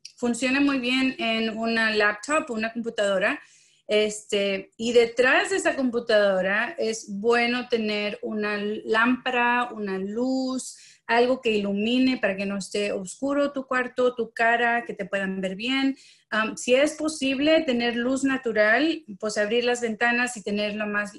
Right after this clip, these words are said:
luz natural que sea posible tener. Am,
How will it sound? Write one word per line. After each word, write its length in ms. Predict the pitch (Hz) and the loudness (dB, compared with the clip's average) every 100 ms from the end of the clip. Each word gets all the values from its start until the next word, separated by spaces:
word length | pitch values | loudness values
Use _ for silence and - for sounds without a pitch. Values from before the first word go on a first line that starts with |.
| - | -14
luz 260 | 202 220 226 | -8 -4 -4
natural 460 | 226 196 190 190 | -4 -2 -2 -2
que 160 | - 196 | -6 -10
sea 340 | - 196 180 | -4 -4 -4
posible 580 | 196 185 - 247 220 196 | -6 -8 -4 -2 0 -2
tener. 420 | 185 175 170 - _ _ _ _ _ | 0 0 -2 -4 _ _ _ _ _
Am, 560 | 202 208 208 202 190 | 0 2 4 0 -4